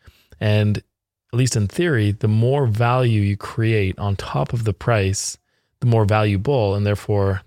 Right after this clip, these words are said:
the more likely you are to sell whatever it is you're trying to sell. As the basis for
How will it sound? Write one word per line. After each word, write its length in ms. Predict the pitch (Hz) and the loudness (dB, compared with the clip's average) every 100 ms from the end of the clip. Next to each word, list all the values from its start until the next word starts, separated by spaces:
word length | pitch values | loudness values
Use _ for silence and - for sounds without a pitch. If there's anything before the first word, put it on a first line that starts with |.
| _ | _
the 80 | 113 | -4
more 440 | 101 101 98 95 - _ _ | 0 0 0 -2 -6 _ _
likely 360 | 110 110 107 113 | -2 -2 0 0
you 120 | 101 | 2
are 100 | 101 | 2
to 80 | 98 | 0
sell 300 | - 104 101 | 0 0 0
whatever 240 | 98 95 | 0 0
it 60 | 95 | 0
is 100 | 95 | -2
you're 60 | 92 | -4
trying 180 | 101 | -4
to 40 | 90 | -4
sell. 280 | 95 85 82 _ _ _ - | -4 -6 -8 _ _ _ -2
As 200 | 127 123 | 0 2
the 60 | |
basis 360 | 123 131 - 120 | 2 2 0 -4
for 560 | - 110 110 104 104 | -2 0 2 2 -2